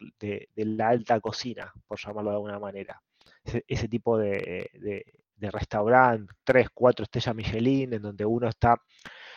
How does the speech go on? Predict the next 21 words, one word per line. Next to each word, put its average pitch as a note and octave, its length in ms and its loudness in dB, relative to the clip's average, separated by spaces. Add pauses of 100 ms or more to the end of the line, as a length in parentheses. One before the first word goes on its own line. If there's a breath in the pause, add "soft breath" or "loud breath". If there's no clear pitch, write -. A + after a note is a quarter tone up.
(100)
Pues, C3 160 6 (160)
podemos C3+ 240 8
hacer D3+ 140 4
un D3 80 0
montón C3 240 4
de C#3+ 100 8
paralelismos B2 760 6
con A#2 120 -10
un B2 80 -8
montón B2 240 0
de B2 80 2
otras A2+ 220 2
disciplinas, B2+ 760 0
arquitectura, A2+ 1000 2
literatura A2+ 1040 -2
y A2 60 -6
demás, B2 400 -8 (640 loud breath)
en A#2 120 -8
donde A2 800 -2
es - 280 -14 (200)
alguien B2 600 4